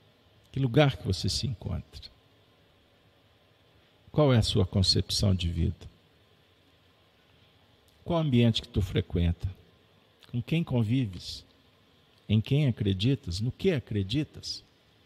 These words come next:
Quais são suas crenças? É verdade, eu acabei de dizer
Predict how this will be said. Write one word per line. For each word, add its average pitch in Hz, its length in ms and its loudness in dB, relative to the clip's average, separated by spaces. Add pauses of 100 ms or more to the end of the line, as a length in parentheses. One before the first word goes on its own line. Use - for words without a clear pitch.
(640)
Quais 175 160 -2
são 147 180 0
suas 107 340 0
crenças? - 680 -4 (2000)
É 131 80 -2
verdade, 170 480 2
eu 104 60 2
acabei 127 360 0
de 127 120 -6
dizer 113 520 0